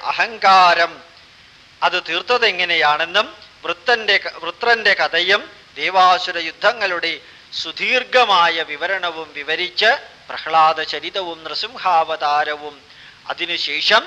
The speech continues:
നൃസിംഹാവതാരമൂർത്തി വർണ്ണാശ്രമ ധർമ്മങ്ങളെക്കുറിച്ച് നൽകുന്ന വിവരണവും ഏഴ് സ്കന്ധ-, ആറ് ഏഴ് സ്കന്ധത്തിൽ വിവരിക്കുന്നു.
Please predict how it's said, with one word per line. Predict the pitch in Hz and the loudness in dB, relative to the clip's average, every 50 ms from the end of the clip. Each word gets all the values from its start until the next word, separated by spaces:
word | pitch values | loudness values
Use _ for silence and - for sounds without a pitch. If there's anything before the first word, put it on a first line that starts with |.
| - - - - - | -4 -18 -20 -20 -20
നൃസിംഹാവതാരമൂർത്തി | - 139 135 - - 220 262 226 170 185 185 180 165 156 156 147 - 190 180 202 233 262 254 240 208 180 170 156 143 - - 170 156 139 120 - - - _ | -18 -12 -10 -8 -8 -8 -8 -2 2 4 4 6 4 4 2 -2 0 2 4 4 4 4 2 0 -2 -6 -8 -10 -10 -6 -6 -4 -4 -6 -8 -12 -20 -20 _
വർണ്ണാശ്രമ | - 127 123 - 156 170 185 190 196 - - 190 180 175 175 | -8 -8 -6 -2 0 2 4 4 2 0 0 -2 -2 -2 -2
ധർമ്മങ്ങളെക്കുറിച്ച് | 160 - 147 143 147 165 202 240 247 226 185 170 165 - - 160 151 - - 160 | -2 -2 -4 -6 -4 -6 -6 -4 -4 -4 -2 -4 -6 -8 -14 -16 -14 -12 -12 -10
നൽകുന്ന | 156 147 147 147 151 147 143 | -10 -12 -12 -12 -12 -12 -12
വിവരണവും | 139 139 139 127 139 147 190 220 202 165 151 147 147 143 135 - - - - - - - - - - - - _ _ _ _ - | -12 -12 -10 -8 -6 -6 -4 -4 -4 -6 -6 -6 -10 -12 -14 -20 -20 -20 -20 -20 -20 -20 -20 -20 -20 -20 -20 _ _ _ _ -10
ഏഴ് | 135 147 165 170 175 175 196 208 220 277 - - - - - - - _ - - | -4 -2 0 2 2 4 6 6 6 4 2 -4 -14 -20 -20 -20 -20 _ -16 -14
സ്കന്ധ-, | - - - _ - 156 151 151 151 151 131 | -14 -14 -14 _ -4 -4 -4 -4 -4 -2 0
ആറ് | 139 151 160 160 160 165 160 160 151 | 2 2 2 2 2 0 0 -2 -4
ഏഴ് | 143 147 151 147 156 151 151 | -6 -6 -6 -6 -6 -6 -6
സ്കന്ധത്തിൽ | 151 - - 147 135 139 139 165 156 - - 151 147 | -6 -8 -10 -12 -12 -8 -8 -8 -8 -8 -10 -14 -14
വിവരിക്കുന്നു. | 143 139 143 139 143 147 151 147 147 - 147 139 139 143 | -12 -14 -14 -12 -10 -10 -10 -10 -10 -10 -12 -12 -12 -14